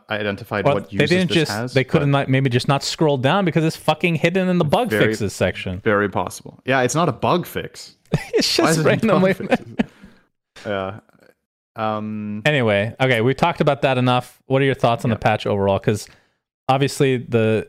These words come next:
Speaker 2: general consensus is people were upset that this wasn't a
Speaker 1: Mm-hmm.
Speaker 2: bigger patch.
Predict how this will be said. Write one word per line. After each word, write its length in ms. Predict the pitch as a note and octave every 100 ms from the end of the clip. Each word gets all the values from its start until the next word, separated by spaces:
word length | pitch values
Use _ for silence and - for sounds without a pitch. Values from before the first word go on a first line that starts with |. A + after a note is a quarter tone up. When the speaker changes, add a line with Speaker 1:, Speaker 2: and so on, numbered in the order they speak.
| -
Speaker 2:
general 320 | B2 D3 D3+
consensus 680 | - C3+ - B2 A2+ B2+ -
is 120 | G#2+
people 380 | - C3 C3 A#2
were 420 | G#2 G#2 G#2 G#2 _ _ _ _ _ _
upset 580 | C3+ - - C3+ C#3+ - _ _ _ -
that 140 | A2
this 160 | B2 -
wasn't 260 | B2+ B2 A#2+
a 20 |
Speaker 1:
Mm-hmm. 40 |
Speaker 2:
bigger 180 | A#2 B2
patch. 640 | - A2 A2 - - -